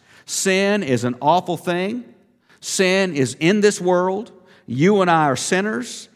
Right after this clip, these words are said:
and you and I merit the judgment of God. It is but by his grace that we are saved."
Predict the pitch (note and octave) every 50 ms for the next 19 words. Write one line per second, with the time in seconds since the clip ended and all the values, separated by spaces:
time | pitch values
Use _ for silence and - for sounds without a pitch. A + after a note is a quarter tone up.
0 | _ _ _ - - A#2 G#2+ A2+ C#3 D#3+ E3+ D#3+ D#3 D3+ C#3+ C#3 B2 A2+ A#2 B2
1 | C#3+ D#3 E3+ F3+ F#3 F#3+ F3 - A2+ A2+ G#2 G#2 C#3+ D3+ D#3 E3 C#3+ C#3 D#3 D#3+
2 | D#3+ - - - - C3+ C3+ B2 B2 A#2 A2 G2+ G2 G2 - - B2 A#2+ A#2 A2+
3 | G#2+ G#2 G2 - - _ _ - G#2+ A2+ D#3+ F#3+ F#3+ - C#3 E3+ F3 F3 E3 D3
4 | E3+ E3+ D#3+ D3 A#2 B2+ B2 A2+ G#2+ G2+ G2+ - - - - - _ _ _ _
5 | _ _ - A#2+ A2+ F2+ G#2 G2+ G2 G2+ A2 A2 - - F2+ - F#2 F#2 - _
6 | _ _ _